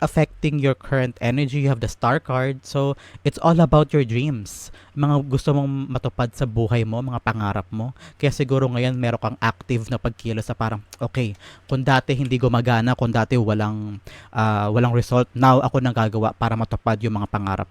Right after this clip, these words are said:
ko." Kung ano man po yung tinatrabaho nyo, whether gusto mong makapuntang abroad, gusto mo nang magkaroon ng sariling negosyo, o magkaroon na ng sarili mong pamilya, o mag-propose, kung ano man po tong wish mo na gusto mong matupad, yan. Lumalakas na po yung rain. I'm so sorry.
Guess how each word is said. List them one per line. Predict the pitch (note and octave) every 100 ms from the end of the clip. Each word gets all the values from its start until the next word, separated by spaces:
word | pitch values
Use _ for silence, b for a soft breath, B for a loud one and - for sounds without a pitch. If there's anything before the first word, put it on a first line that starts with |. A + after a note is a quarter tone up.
| -
ko." | F#2+
Kung | B2
ano | C#3
man | C#3+
po | C#3+
yung | C3
tinatrabaho | C3 A#2 A2+ A2 A#2
nyo, | B2+
whether | G#2+ G2+
gusto | G#2+ G#2+ G#2+
mong | G#2 -
makapuntang | G#2 G#2 - - -
abroad, | G2+ G2 B2+ C3 B2 - B B B
gusto | - C3
mo | A#2+
nang | A2+ A2
magkaroon | A#2+ A2+ A#2 A2+
ng | G#2+ G#2+ G#2 G#2+
sariling | - A#2 A2 G#2
negosyo, | G#2 C3 C#3+ - C#3 C3+ C3+
o | G#2+
magkaroon | G#2 A2 G#2+ A2
na | G#2+
ng | G2+
sarili | A2 A2
mong | A2
pamilya, | A2 B2+ C#3+ C#3
o | A2+
mag-propose, | A2+ - A#2+ D#3 D3 D3 - - B B B
kung | D#3
ano | F3+
man | F3
po | F3
tong | - D#3
wish | B2+ D3 - C#3
mo | A#2+
na | A2
gusto | A#2 C#3
mong | B2 A#2
matupad, | A#2+ G2 F#2+
yan. | G2
Lumalakas | A#2 C#3 C3+ D3 -
na | C#3
po | C#3
yung | C3+ A2+
rain. | A2 A2+
I'm | E2+ G#2+
so | -
sorry. | G#2+ - G#2 G2